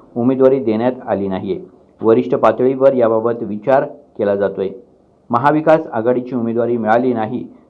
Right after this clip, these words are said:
तर माकपकडून आम्ही निवडणूक लढवणार, अशी ठाम भूमिका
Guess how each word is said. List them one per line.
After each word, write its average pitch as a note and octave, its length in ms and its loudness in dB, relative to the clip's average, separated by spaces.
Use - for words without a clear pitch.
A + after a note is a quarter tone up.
तर B2 200 6
माकपकडून A#2+ 840 -2
आम्ही A#2 220 -2
निवडणूक A#2 480 -2
लढवणार, G#2 600 0
अशी C3+ 200 -6
ठाम C#3+ 320 0
भूमिका A#2+ 460 2